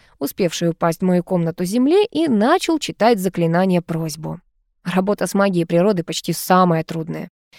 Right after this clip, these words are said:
Только действительно сильные маги могут настойчиво попросить сделать природу именно так, как они хотят. К тому же природа всегда требует аванс. В данном случае мне придётся посадить,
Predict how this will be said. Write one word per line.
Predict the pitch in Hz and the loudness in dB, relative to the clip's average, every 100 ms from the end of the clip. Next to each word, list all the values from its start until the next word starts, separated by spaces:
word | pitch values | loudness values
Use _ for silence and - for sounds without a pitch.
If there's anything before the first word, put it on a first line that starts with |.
| - _ | -20 _
Только | 392 370 - 370 | -2 0 2 2
действительно | 269 320 - 254 269 285 247 220 | 2 0 2 0 2 2 2 2
сильные | 247 262 285 294 | 2 2 4 4
маги | 208 214 208 196 | 6 4 4 4
могут | 196 190 196 | 4 2 2
настойчиво | 233 247 254 196 - 190 180 | 2 4 4 2 2 2 2
попросить | 180 202 214 - 226 | 0 2 2 2 -2
сделать | 175 180 214 196 - | -2 2 2 2 0
природу | 202 214 214 190 - | 0 2 2 0 0
именно | 196 196 185 180 175 | 2 2 2 0 -2
так, | - 294 330 - _ | 2 4 2 -2 _
как | - 269 285 | -2 0 2
они | 285 285 | 2 4
хотят. | 294 302 196 170 - _ _ _ _ _ | 2 2 0 -2 -6 _ _ _ _ _
К | |
тому | - 277 277 | 2 4 4
же | 208 | 2
природа | 208 214 240 208 | 2 4 4 2
всегда | - 208 220 | 0 2 2
требует | 214 220 220 226 | 2 2 2 4
аванс. | 240 208 165 165 - _ | 4 4 0 -2 -10 _
В | 180 | -2
данном | 190 190 185 | 2 2 2
случае | 185 233 - 180 | 0 -2 0 -2
мне | 170 | -2
придётся | 170 175 196 - | -4 -2 -2 -2
посадить, | 208 190 208 202 170 156 | -2 0 0 0 -2 -8